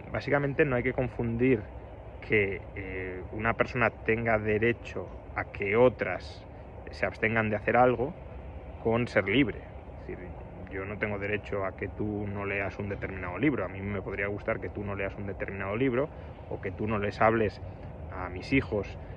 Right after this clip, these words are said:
de filosofía política, por ejemplo, a través de YouTube, pero yo no tengo derecho a,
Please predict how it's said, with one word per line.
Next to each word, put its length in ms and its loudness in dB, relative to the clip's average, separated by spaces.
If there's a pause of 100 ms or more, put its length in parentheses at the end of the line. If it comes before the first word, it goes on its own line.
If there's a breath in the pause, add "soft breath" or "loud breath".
(180 loud breath)
de 400 -2
filosofía 400 0
política, 540 4 (300)
por 100 -8
ejemplo, 220 -2
a 40 -2
través 220 -2
de 80 4
YouTube, 300 2 (400)
pero 120 -2
yo 100 -2
no 120 -2
tengo 220 0
derecho 440 2
a, 260 -4